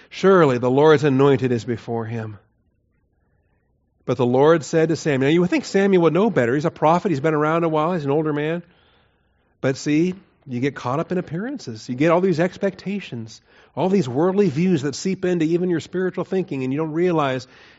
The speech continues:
how, uh, how it just sneaks in there before you know it. And the Lord said to Samuel, "Do not look at his appearance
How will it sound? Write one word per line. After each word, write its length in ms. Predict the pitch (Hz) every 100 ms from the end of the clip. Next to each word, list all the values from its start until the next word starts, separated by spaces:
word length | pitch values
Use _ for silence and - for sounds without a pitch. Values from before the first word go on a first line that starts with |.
| _
how, 320 | 143 147 147
uh, 100 | 135
how 140 | 143
it 40 | 151
just 220 | 143 135
sneaks 320 | 160 165 -
in 120 | 180
there 140 | 160 131
before 300 | 127 147 143
you 100 | 143
know 160 | 143 131
it. 120 | - _ _ _ _ _ _ _
And 140 | - 131
the 60 |
Lord 280 | 127 147 180
said 200 | - 185
to 100 | 185
Samuel, 400 | - 165 139 123
"Do 320 | 113 139 180
not 260 | 196 190 185
look 280 | 156 180 170
at 140 | 147
his 180 | 131 120
appearance 640 | 123 - 156 190 208 -